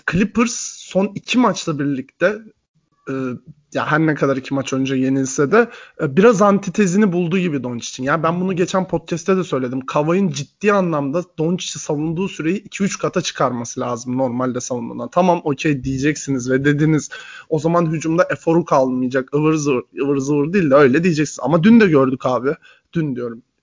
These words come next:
Dün gece miydi maç? Ben geç izlediğim için şey yapmıyorum. Dün gece değil, ondan önceki geceydi. Ondan önceki gece de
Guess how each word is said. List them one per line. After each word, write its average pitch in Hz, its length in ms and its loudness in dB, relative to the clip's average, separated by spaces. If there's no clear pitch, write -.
Dün 165 200 0
gece 147 220 0
miydi 127 220 -2
maç? 127 220 -8
Ben 139 180 0
geç 135 240 -6
izlediğim 139 420 -2
için 123 280 -6
şey - 180 -6
yapmıyorum. 123 460 -6
Dün 170 140 4
gece 175 240 6
değil, 147 180 2
ondan 165 280 4
önceki 135 280 0
geceydi. 123 380 -4
Ondan 151 300 0
önceki 190 300 0
gece 180 300 2
de 175 140 2